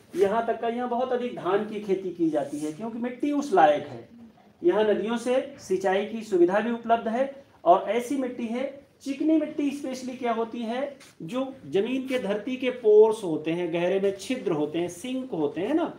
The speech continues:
उनको बंद कर देती है। पानी का जो भराव है, वो रुका रहेगा। पानी जब उस पे भरा जाएगा खेत पर, उस मिट्टी पर, तो पानी नीचे सोगा। जैसे रेतीली मिट्टी होती है, पानी भरोगे, सोख लेगी तुरंत। उसमें सिंक होते हैं, छिद्र होते हैं।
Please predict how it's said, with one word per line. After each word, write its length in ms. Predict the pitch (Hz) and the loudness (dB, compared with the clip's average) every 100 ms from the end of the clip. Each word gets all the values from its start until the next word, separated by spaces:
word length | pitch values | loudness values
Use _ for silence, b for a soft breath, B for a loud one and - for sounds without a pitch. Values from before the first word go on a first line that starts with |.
| B B B | B B B
उनको 300 | 233 269 269 | 0 4 4
बंद 300 | 196 208 208 | 8 8 6
कर 180 | 180 165 | 6 4
देती 300 | 151 143 139 | 4 2 0
है। 160 | 117 104 - b b b | -6 -10 -18 b b b
पानी 400 | 196 202 233 294 | 6 6 8 6
का 520 | 294 247 247 294 - - _ _ _ 170 | 6 4 4 2 -4 -20 _ _ _ -6
जो 220 | 147 208 | 2 2
भराव 460 | 156 180 202 247 | 4 6 8 8
है, 120 | 262 247 | 6 6
वो 80 | |
रुका 300 | 214 226 247 | 4 4 6
रहेगा। 340 | 208 160 151 147 | 6 6 4 2
पानी 360 | 147 147 196 | 2 2 2
जब 180 | 214 202 | 2 0
उस 120 | 190 | -2
पे 100 | 214 | -2
भरा 260 | 160 151 196 | -2 2 2
जाएगा 340 | 170 151 147 | 4 2 0
खेत 320 | 143 143 139 147 | -4 -4 -4 -2
पर, 100 | 170 | -2
उस 200 | 165 165 | -2 -6
मिट्टी 240 | 147 165 | -6 -4
पर, 140 | 160 240 | -2 -4
तो 160 | 240 | -6
पानी 320 | 220 156 180 220 | -2 0 0 -2
नीचे 340 | 202 196 220 | -2 -2 -2
सोगा। 300 | - 170 156 | -2 -2 0
जैसे 280 | 170 185 208 | -2 -2 -2
रेतीली 360 | 202 214 226 | -2 -4 -8
मिट्टी 260 | 240 233 240 | -8 -8 -6
होती 220 | 233 233 | -6 -6
है, 60 | 220 | -4
पानी 220 | 180 196 | -2 0
भरोगे, 300 | 208 196 143 | 2 2 0
सोख 260 | - 214 233 | 0 -2 -2
लेगी 220 | 233 - | -6 -8
तुरंत। 260 | 247 240 - b b b 160 | -8 -10 -14 b b b -6
उसमें 240 | 160 202 | 2 2
सिंक 300 | 202 311 302 | 4 2 4
होते 220 | 254 254 | 0 -2
हैं, 240 | 220 220 - - | -4 -6 -8 -2
छिद्र 260 | 277 254 | -2 2
होते 240 | 247 247 247 | 2 2 -2
हैं। 300 | 226 - | -6 -12